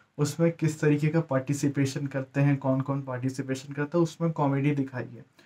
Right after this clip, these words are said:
और उसके चलते ये जो बार वाले चार बच्चे हैं, इन्हें पन्द्रह लाख रुपए मिल चुके हैं, ये दिखा दिया। और बहुत खुश हैं कि पन्द्रह लाख मिल गए और हमें पन्द्रह से पन्द्रह बीस लाख और चाहिए, वो भी हम इधर-उधर करके कमा लेंगे और हम अपना बार बचा लेंगे, वही सब दिखा है normal।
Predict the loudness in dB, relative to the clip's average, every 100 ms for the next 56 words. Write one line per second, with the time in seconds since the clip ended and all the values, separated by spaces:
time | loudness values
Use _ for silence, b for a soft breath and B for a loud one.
0 | b b 0 2 2 0 0 0 0 0
1 | 2 0 2 2 4 2 2 2 2 2
2 | 2 2 0 0 0 2 2 -2 -4 0
3 | 2 2 0 0 4 4 2 _ 2 4
4 | 6 4 4 2 0 2 2 2 0 -6
5 | -6 -6 -8 -10 _ _ _ _ b b
6 | b -2 4 4 2 0 0 4 4 4
7 | 2 -2 -6 0 0 2 0 0 -2 0
8 | 4 4 2 0 2 4 4 4 2 2
9 | 0 b b _ 4 6 4 0 _ -10
10 | 0 2 2 0 2 2 4 4 4 0
11 | 0 -2 -2 0 2 2 2 2 4 4
12 | 4 4 2 -2 -4 -8 -6 -2 0 2
13 | 2 2 4 4 4 2 0 -2 2 2
14 | 2 2 0 0 0 -2 0 2 0 -2
15 | -8 -10 -6 -2 -2 -4 -20